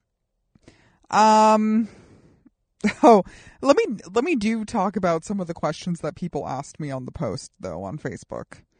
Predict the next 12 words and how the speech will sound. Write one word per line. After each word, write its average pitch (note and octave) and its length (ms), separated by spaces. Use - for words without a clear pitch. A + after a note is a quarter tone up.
Um, F3 320
because F3 260
I F3 120
actually E3 460
did C#3 260
get G#2 180
some C#3+ 320
questions F3 540
here. G3+ 360
Okay, D#3+ 340
so, F#3 540
um, E3 640